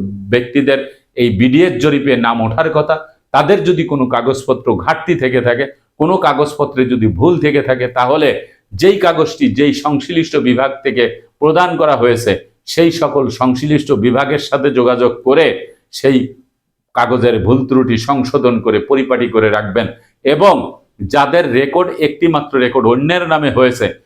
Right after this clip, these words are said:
প্রয়োজনে সেই রেকর্ডটি সংশোধন করার জন্য বিজ্ঞ দেওয়ানি আদালতে মকদ্দমা দিয়ে রাখবেন।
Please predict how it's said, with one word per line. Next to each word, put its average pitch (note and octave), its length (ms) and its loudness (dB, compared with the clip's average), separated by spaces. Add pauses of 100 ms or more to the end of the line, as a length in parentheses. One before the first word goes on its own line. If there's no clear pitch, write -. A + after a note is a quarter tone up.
(180)
প্রয়োজনে C#3 500 2
সেই D#3+ 300 -2
রেকর্ডটি C3+ 480 0
সংশোধন C#3 600 -2
করার C3+ 280 0
জন্য B2 180 2 (380)
বিজ্ঞ A#2+ 320 0 (120)
দেওয়ানি C#3 400 2
আদালতে B2+ 420 0
মকদ্দমা A#2+ 600 0
দিয়ে A2+ 240 2
রাখবেন। G#2+ 320 -2